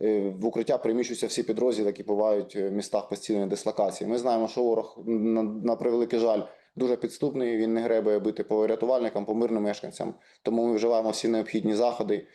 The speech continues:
і відповідно доручень Державної служби надзвичайних ситуацій, е, з метою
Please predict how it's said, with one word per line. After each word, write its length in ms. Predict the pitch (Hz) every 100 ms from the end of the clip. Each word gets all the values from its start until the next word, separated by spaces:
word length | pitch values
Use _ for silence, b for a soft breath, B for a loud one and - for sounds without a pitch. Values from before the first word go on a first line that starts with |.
| b -
і 60 |
відповідно 360 | 101 104 110 107
доручень 320 | 110 113 107
Державної 360 | 98 107 104 98
служби 340 | 120 123 110
надзвичайних 360 | 101 110 101 90
ситуацій, 840 | 104 101 95 - 95 73 90 98
е, 40 | 95
з 100 | 95
метою 440 | 110 113 104 101